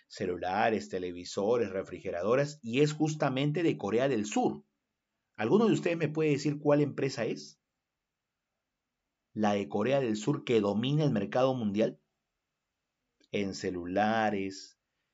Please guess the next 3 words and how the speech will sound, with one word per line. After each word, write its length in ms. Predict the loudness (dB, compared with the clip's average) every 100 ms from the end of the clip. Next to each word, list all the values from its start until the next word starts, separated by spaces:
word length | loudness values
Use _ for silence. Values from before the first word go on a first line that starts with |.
| _ _ _
refrigeradoras, 1400 | -4 4 4 4 -2 -2 0 4 4 4 0 -8 -18 -20 _ _ -4
televisores, 1200 | -2 -2 -4 -8 -8 2 4 4 0 -10 -20 -20 _ _ _ _ _ _ -6
microondas, 1000 | -4 -2 0 2 2 0 -8 -12 -18